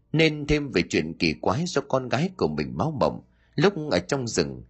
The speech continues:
càng làm cho Mo Bình trở nên nôn nóng, sốt ruột muốn trở về nhà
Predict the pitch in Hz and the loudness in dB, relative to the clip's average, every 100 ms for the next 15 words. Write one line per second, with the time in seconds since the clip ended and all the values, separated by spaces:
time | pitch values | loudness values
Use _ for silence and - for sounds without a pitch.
0 | _ _ - 135 104 101 98 98 151 147 | _ _ -2 0 2 2 2 0 2 2
1 | 123 87 78 78 - 78 104 127 123 117 | 2 0 0 -2 0 0 0 -2 -2 -6
2 | 113 110 156 226 _ _ _ _ - 220 | -2 -4 -4 -10 _ _ _ _ 0 0
3 | 214 131 95 104 123 196 - 87 90 85 | 4 2 2 2 0 0 0 2 2 0
4 | 82 82 | 2 0